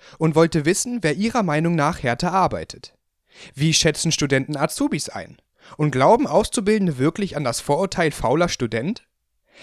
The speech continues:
Florian Harries und Marie S. erkennen als Azubis in gewerblichen Berufen keinen großen Unterschied im Arbeitsaufwand.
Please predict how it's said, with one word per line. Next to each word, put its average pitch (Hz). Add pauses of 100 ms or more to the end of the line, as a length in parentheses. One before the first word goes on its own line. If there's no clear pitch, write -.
(140)
Florian 147
Harries 196
und 156
Marie 127
S. 151 (240)
erkennen 185
als 196
Azubis 202
in 135
gewerblichen 147
Berufen 139 (180)
keinen 190
großen 170
Unterschied 123
im 156
Arbeitsaufwand. 107